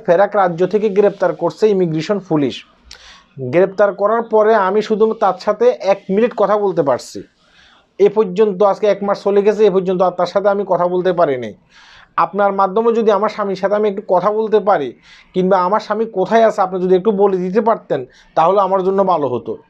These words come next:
তিনি এটা আমাকে বলছিলেন। এখন ভিডিও নিচে তো ভাই অনেক মানুষই কিন্তু কমেন্ট করে,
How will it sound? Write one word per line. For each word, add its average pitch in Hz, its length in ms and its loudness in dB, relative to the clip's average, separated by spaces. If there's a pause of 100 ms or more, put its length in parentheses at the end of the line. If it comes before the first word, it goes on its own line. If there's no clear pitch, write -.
(340)
তিনি 208 260 4
এটা 220 200 2
আমাকে 196 240 0
বলছিলেন। 160 520 -2 (520)
এখন 202 300 0
ভিডিও 220 240 4
নিচে 214 220 0
তো 214 120 4
ভাই 226 140 4
অনেক 208 280 0
মানুষই 208 320 0
কিন্তু 220 220 0
কমেন্ট 185 420 -2
করে, 131 220 0